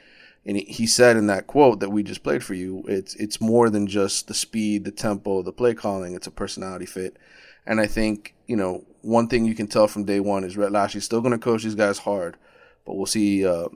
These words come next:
how, how much they like 'em and how much, um, you know, this sort of continues in a positive direction, because we know, we've talked about this. Millennials, man, they are temperamental. And the moment things go bad,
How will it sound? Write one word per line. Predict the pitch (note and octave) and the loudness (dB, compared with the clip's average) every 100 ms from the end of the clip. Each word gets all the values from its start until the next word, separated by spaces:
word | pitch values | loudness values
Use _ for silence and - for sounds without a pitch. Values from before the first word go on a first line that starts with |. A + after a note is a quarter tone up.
| _ - | _ -4
how, | A#2 F#2 | 0 2
how | A2 | 2
much | G2+ G2+ | 0 -2
they | - F#2+ | -2 2
like | G#2 G#2+ | 2 2
'em | A#2 C3 | 0 0
and | G#2+ | 0
how | G#2+ G#2 | 0 0
much, | G#2 G#2 - - - - - _ - | 2 2 0 -6 -12 -20 -20 _ -2
um, | G#2 G2+ G2+ G2+ G2+ G2 F#2 - | 2 6 6 6 6 2 -6 -4
you | A#2+ | 0
know, | G2+ | 0
this | G#2+ | 0
sort | - - A#2 | 0 2 4
of | A2+ | 4
continues | A#2+ G2+ B2+ A#2 A2+ | 0 -2 2 2 2
in | A2 | 0
a | G#2 | 4
positive | G#2+ A#2+ A2+ | 6 6 4
direction, | G#2+ B2 B2+ F#2+ | 4 4 4 -2
because | G#2 A#2 | -2 2
we | D3+ | 6
know, | D#3+ D3 | 8 8
we've | G#2+ A#2+ | 8 4
talked | - C#3 A2 | 6 6 6
about | G2+ F2+ | 2 2
this. | F#2+ | -2
Millennials, | G2+ G#2 C3+ D3+ D3+ C#3 | 0 6 8 8 8 4
man, | C#3+ C3+ C3 A#2 | 4 4 2 4
they | A#2+ | 6
are | C3 | 6
temperamental. | A2 - B2 A#2 B2 A2+ F#2 - F2 F#2+ - | 6 6 4 4 2 4 0 -4 -8 -8 -8
And | G2 | -4
the | G2 | 0
moment | A2 B2 A2+ | 2 2 0
things | A#2 A#2 | -2 -2
go | A2+ A#2 | 0 2
bad, | A2 A2+ A2+ A2 | 6 8 8 6